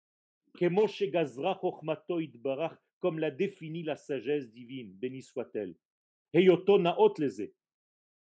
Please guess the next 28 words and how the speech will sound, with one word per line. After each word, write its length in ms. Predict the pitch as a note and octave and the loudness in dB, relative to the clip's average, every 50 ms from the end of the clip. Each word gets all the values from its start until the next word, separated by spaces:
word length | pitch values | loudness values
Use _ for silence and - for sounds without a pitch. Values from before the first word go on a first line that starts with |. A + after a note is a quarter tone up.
| _ _ _ _ _ _ _ _ _ _ _ _ _ _ _ _ _ _ _ _ _ - | _ _ _ _ _ _ _ _ _ _ _ _ _ _ _ _ _ _ _ _ _ 2
Autrement 440 | F3+ F#3 F#3+ F#3+ G3+ F#3+ F3 E3 | 2 4 4 4 4 4 4 4
dit, 400 | D3 C3+ D3+ F#3+ A3+ C4+ D4+ - _ _ _ _ _ _ _ _ _ _ _ _ _ - | 2 0 -2 -2 -2 -2 -2 -4 _ _ _ _ _ _ _ _ _ _ _ _ _ -4
le 320 | D3 E3+ G3+ A3 A3 - | 0 4 4 4 4 4
temps 400 | - A#3 A3+ G#3 F#3 D#3+ C3+ G#2 G2 _ _ | 4 4 6 6 6 4 2 -2 -8 _ _
du 260 | A#2 C#3+ C#3+ C3+ - | -12 -12 -12 -12 -12
travail, 560 | - - - C#3 A#2+ G2+ A#2+ F3+ C4 D4 B3+ E3 | -14 -8 -4 -4 -2 0 0 0 0 0 -2 -2
des 280 | B2+ D3 D3 B2+ A#2 D#3+ | 0 -2 0 2 2 0
efforts 540 | D3+ - - - - G#3 G#3+ F#3 - - | 0 0 -4 -4 0 2 4 4 2 0
que 80 | - E3 | -2 -4
je 120 | C3+ C3+ | -2 -2
dois 280 | C#3 B2+ C3 D#3+ E3+ D3+ | -4 -2 0 0 0 0
fournir 480 | - - E3 C#3+ C3+ E3 F#3 F3+ D#3 B2+ | -2 -4 -6 -6 -4 -2 -2 -2 -2 -2
en 100 | C3+ B2+ | -4 -6
tant 320 | - - C#3 B2 A2+ - _ | -6 -6 -6 -8 -8 -6 _
qu'homme, 360 | - A#3+ C#4 D4 C#4+ C4+ - - | 0 2 2 2 0 -4 -8 -6
en 120 | D3 D3 | -6 -6
tant 160 | - - C3+ | -6 -8 -10
que 200 | B2+ - - F#3+ | -8 -6 -4 -4
femme, 440 | F3+ - - - B3 D4+ D#4 D4+ D4 - _ _ _ _ _ _ _ _ _ | -4 -4 -2 0 0 0 0 -2 -6 -12 _ _ _ _ _ _ _ _ _
ça, 320 | - - - D4+ D#4+ D#4 | -8 0 2 4 4 2
ça 200 | - - - A3 | 0 -2 -2 -2
a 40 | G#3+ | -2
une 220 | G#3+ A3+ A3+ A#3 | -2 -4 -4 -6
limite. 280 | A#3 A#3+ A3 G#3 G#3 - _ _ _ _ _ _ _ _ _ _ _ _ _ _ _ _ _ _ _ _ _ _ _ _ _ _ _ _ _ _ _ _ _ _ _ | -6 -6 -6 -6 -8 -10 _ _ _ _ _ _ _ _ _ _ _ _ _ _ _ _ _ _ _ _ _ _ _ _ _ _ _ _ _ _ _ _ _ _ _
Par 300 | - F#3 F3+ F#3 - - | 8 8 8 6 4 2
contre, 680 | - D3+ C#3 C3+ D3+ F#3+ A#3 C4+ D#4 D#4 - - - _ - | 4 6 6 6 8 6 6 6 4 0 -4 -16 -20 _ -2
vekibul 1080 | C#3 B2+ - D3 D#3 D3 - - - D#3+ D#3 C3+ A2+ B2 G3 C4+ D4 D4+ D4+ D4+ C4 | -2 0 2 2 2 2 0 -2 -6 -6 -6 -4 0 4 8 8 10 10 10 8 8
asachar, 1160 | A#3 F#3+ - - - - E3+ C#3+ C3 - - - - B3+ D#4+ D#4+ D4 A#3+ G#3 G3+ G3+ G3 G3 | 6 6 4 2 -2 -2 -2 -2 -2 -4 -2 0 2 2 4 4 2 2 2 2 0 -2 -4